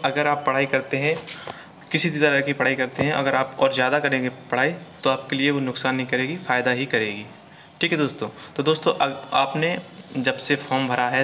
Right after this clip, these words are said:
तब से लेके अभी तक इंतज़ार किया है, लगभग दो साल इंतज़ार किया है, तो आप,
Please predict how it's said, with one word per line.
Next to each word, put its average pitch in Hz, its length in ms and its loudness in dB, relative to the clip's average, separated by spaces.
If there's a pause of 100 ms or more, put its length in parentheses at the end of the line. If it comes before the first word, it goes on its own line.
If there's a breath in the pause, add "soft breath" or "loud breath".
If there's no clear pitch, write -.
तब 135 120 0
से 139 160 -2
लेके 127 280 0
अभी 123 140 0
तक 123 180 0
इंतज़ार 127 340 0
किया 120 240 0
है, 131 100 -2
लगभग 131 280 -2
दो 127 140 -2
साल 131 180 0
इंतज़ार 131 340 -2
किया 120 220 0
है, 143 160 -6 (480 loud breath)
तो 135 80 2
आप, 139 280 2